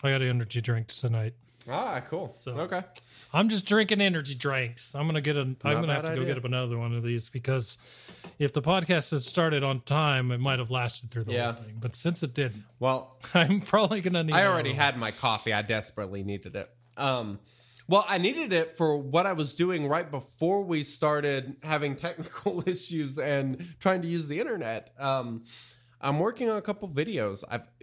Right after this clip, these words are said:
Speaker 2: got them mostly done. Uh, I've been telling you guys for weeks I'm going to do this, and I'm finally doing it. Um, I have an assault battle video,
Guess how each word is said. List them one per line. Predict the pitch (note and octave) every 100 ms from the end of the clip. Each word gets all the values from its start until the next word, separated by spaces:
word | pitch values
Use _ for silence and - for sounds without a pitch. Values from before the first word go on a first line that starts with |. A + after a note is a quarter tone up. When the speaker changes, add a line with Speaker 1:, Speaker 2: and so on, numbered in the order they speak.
| D3
Speaker 2:
got | D3 D#3 - C#3
them | C#3 C#3 C3 G2
mostly | A#2 C3 C3 F#3+ - G#3 G3+ F#3+ C3+ -
done. | B2 E3+ C3 F2 F2+ -
Uh, | A2+ G#2+ G2+ F#2+ G2 - - -
I've |
been | C#3 C#3
telling | D#3 D#3+ D#3+
you | C#3+
guys | C#3+ C#3 C3+
for | - C#3+ B2+
weeks | A2+ C3+ G3+ E3
I'm | - C3+ C3
going | C#3+ C3+
to | B2
do | B2 C#3
this, | B2 A#2 -
and | A#2+ A2+
I'm | A2+ -
finally | - C#3+ C#3 B2 A2
doing | G#2+ G2 G#2
it. | A#2+ - _ - _ _
Um, | B2 B2+ A#2+ A#2 A#2 -
I | C#3
have | C#3
an |
assault | C#3 - D#3 D#3+
battle | E3+ E3+
video, | E3+ F3+ F3+ F3+ F3+